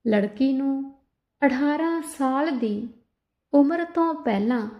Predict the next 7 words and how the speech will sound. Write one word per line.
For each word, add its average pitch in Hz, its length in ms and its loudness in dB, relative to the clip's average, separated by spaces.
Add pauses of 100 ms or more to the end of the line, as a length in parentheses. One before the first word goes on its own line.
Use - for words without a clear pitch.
(460)
ਵਿਆਹ 262 600 2 (300)
ਦੇ 220 240 6 (680)
ਬੰਧਨ 262 500 2
ਵਿੱਚ 262 300 -2 (640)
ਬੰਨ੍ਹਿਆ 320 580 2
ਜਾਵੇ 202 460 -2
ਤਾਂ 208 260 -2